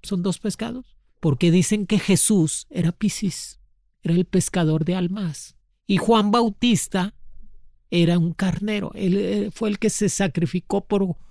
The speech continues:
Jesús. Ahí vienen los signos, de ahí vienen los zodiacos, de la religión, de todo lo que ha vivido el ser humano. Por eso el cáncer,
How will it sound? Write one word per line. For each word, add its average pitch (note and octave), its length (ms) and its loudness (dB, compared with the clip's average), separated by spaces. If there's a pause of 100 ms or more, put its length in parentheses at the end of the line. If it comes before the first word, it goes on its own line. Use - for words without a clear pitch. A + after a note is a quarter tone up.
(280)
Jesús. - 640 -4 (200)
Ahí E3+ 240 2
vienen F#3 360 4
los F3 120 2
signos, F#3 600 -4
de D3+ 160 -2
ahí E3 180 0
vienen E3 300 0
los D3 140 -2
zodiacos, - 680 -8 (300)
de C#3+ 180 0
la D3 120 0
religión, D3 760 -2 (440)
de D#3 200 2
todo D#3+ 220 0
lo D3+ 140 2
que D#3 120 -2
ha D3 60 0
vivido C#3+ 340 0
el C#3 80 -4
ser - 160 -4
humano. E3 400 -6 (280)
Por D3+ 180 0
eso E3+ 240 0
el F#3 140 -2
cáncer, F#3 640 -2